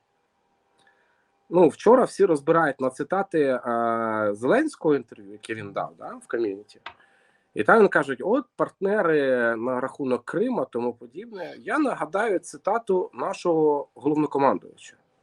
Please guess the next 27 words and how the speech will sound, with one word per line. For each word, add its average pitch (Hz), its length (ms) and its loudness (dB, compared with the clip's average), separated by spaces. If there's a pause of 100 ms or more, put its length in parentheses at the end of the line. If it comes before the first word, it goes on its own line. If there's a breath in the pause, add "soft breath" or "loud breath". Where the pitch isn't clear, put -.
(140)
«Якщо - 260 4
я 196 60 10
дойду 165 280 6
до 147 100 4
Крима, 254 400 2 (540)
м, - 60 -2
мене 165 400 8
ніхто 175 280 -2
не 160 100 0
зупинить 135 380 -6
туди 113 220 -2
зайти». 104 300 -8 (2000)
Ну, 165 80 6
якби 123 220 2
ми 185 100 6
додому 220 360 4
хочемо, 127 300 -6
у 147 40 0
нас 151 80 -4
спільнота 170 360 0
Інформапалм, 147 640 0 (240)
більшість - 360 -6
кримчани. 123 540 -4 (640 loud breath)
Додому 220 380 6
хочемо, 180 500 -4 (100)
зайдемо. 190 500 0 (1000)
І 147 720 8